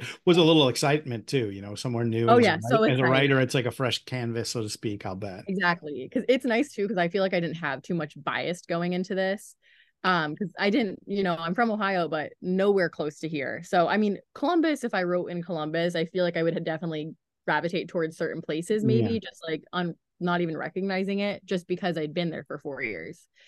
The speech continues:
Speaker 1: Understood.
Speaker 2: And I probably have all these, like, preconceived ideas of, you know, who to work with or things.
Speaker 1: Well, and as someone, I'm also from Ohio originally and lived in other places and been around Ohio. I've lived in Cincinnati and, and Toledo and Dayton.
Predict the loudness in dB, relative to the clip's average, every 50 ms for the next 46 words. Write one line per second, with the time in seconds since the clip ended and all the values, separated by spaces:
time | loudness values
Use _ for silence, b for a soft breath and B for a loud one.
0 | b b b 0 0 0 2 2 2 2 2 0 0 0 2 2 0 0 -2 -2
1 | -2 -2 -2 -4 -4 -4 -6 -4 -2 -2 -2 -2 -2 -4 -4 -2 0 0 0 0
2 | -2 -2 -2 -2 -2 -2 -4 -4 -6 -8 -12 _ _ _ -14 -12 -10 -10 -10 -12
3 | _ _ _ _ -4 -2 -2 -2 -2 -2 -2 -2 -2 -2 -4 -4 -4 -6 -8 -6
4 | -6 -8 -10 -10 -12 -14 -14 -14 -14 -16 -18 -20 -20 -20 _ _ _ 2 4 4
5 | 6 6 4 4 4 2 2 2 4 4 4 4 4 4 4 6 4 4 2 0
6 | 0 2 2 2 2 2 2 2 2 2 0 0 0 -2 -2 -4 -4 -4 -4 -4
7 | -2 -2 -4 -4 -4 -4 -6 -6 -6 -6 -4 -4 -4 -2 -2 -2 -2 -2 -2 -2
8 | -2 -4 -6 -6 -6 -6 -4 -4 -2 -2 -2 0 0 -2 -2 -2 -2 -2 -2 -4
9 | -4 -4 -4 -4 -2 -2 -4 -4 -4 -4 -6 -6 -6 -6 -6 -6 -6 -6 -6 -6
10 | -6 -6 -6 -6 -4 -4 -4 -4 -4 -6 -6 -6 -8 -8 -8 -6 -6 -6 -6 -4
11 | -4 -4 -4 -4 -4 -4 -6 -6 -4 -4 -6 -6 -6 -6 -6 -6 -6 -8